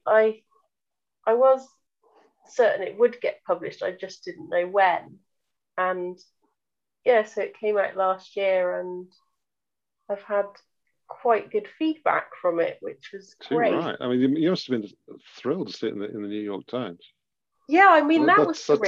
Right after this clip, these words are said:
Speaker 1: surreal.
Speaker 2: vindication <laughs> if, if, if ever there is.
Speaker 1: And that sort of came about through the publisher as well, and sending,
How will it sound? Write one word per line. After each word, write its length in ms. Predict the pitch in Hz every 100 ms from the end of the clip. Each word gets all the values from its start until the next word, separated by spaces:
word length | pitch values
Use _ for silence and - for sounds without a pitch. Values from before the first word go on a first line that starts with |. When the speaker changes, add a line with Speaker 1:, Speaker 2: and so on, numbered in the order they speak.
| 175
Speaker 1:
surreal. 220 | 165 180
Speaker 2:
vindication 640 | 220 147 131 - 156 143 151
<laughs> 180 | 131 -
if, 160 | 170
if, 180 | 135 127 -
if 200 | 127 127
ever 200 | 135 180
there 260 | 104 98
is. 140 | 101 127 - _ _ - - - _
Speaker 1:
And 140 | 294 339
that 200 | 466 -
sort 200 | - 381
of 100 | 349
came 240 | - 320
about 380 | 285 269 226 214
through 220 | - 247 233
the 60 |
publisher 600 | 240 269 247 240 - 240
as 120 | 240 240
well, 480 | 294 277 170 165
and 220 | 170 - - _ _
sending, 460 | - 208 208 196 202